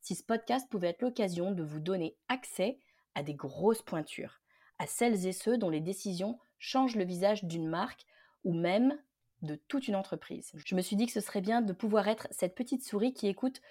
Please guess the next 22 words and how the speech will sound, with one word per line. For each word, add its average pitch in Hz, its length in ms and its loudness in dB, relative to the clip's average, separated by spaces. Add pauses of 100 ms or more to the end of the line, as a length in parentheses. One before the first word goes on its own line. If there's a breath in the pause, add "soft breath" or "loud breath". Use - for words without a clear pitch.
sans 285 280 0
se - 120 -8
faire 190 220 2
voir 196 320 2
ce - 80 -10
qu'il 180 180 -4
se - 120 -6
passe 202 380 -4 (280 soft breath)
dans 160 100 0
le 160 120 2
bureau 190 480 0 (200 loud breath)
d'un 156 200 0
P 247 240 4
D 196 160 4
G 160 320 -2 (180)
ou 165 100 -4
d'une 151 220 -4
grosse 208 240 2
direction 180 400 -2
marketing. 147 600 -8
Et 139 60 -12
surtout, 233 520 0